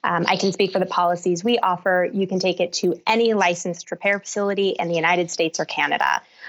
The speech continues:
Um, and that includes mobile mechanics as well. So if you are a, a full-timer or you're set up in a campground and you don't want to leave, have that mobile tech come out to you. Um, with some of the dealership policies, they will require that if you're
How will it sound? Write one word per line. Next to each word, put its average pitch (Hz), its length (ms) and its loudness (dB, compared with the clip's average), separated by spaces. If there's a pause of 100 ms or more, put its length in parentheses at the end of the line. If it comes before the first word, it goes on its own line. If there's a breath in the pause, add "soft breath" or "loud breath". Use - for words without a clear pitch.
(100)
Um, 170 320 0
and 175 140 0
that 165 120 0
includes 190 440 0
mobile 175 260 0
mechanics 151 560 -4
as 156 140 -4
well. 190 300 2
So - 280 0
if - 200 -2
you 175 180 2
are 165 420 2
a, - 340 0
a 175 60 -2
full-timer 196 720 0
or 165 140 0
you're 156 200 0
set 180 300 -2
up 175 140 0
in - 80 -4
a 175 60 -10
campground 196 600 0
and 165 140 -4
you 180 80 0
don't 175 180 -2
want 170 180 -2
to 165 60 0
leave, 240 300 0 (300)
have 196 160 0
that 190 140 2
mobile 185 240 -2
tech - 240 -2
come 170 140 -4
out 151 220 -4
to - 140 -4
you. 165 420 0 (500 soft breath)
Um, 165 500 0 (520)
with 247 260 2
some 254 260 2
of 247 100 0
the 254 80 0
dealership 220 600 0
policies, 233 760 0
they 220 140 4
will 208 300 2
require 196 580 2
that 190 140 2
if 190 200 -2
you're 190 140 -2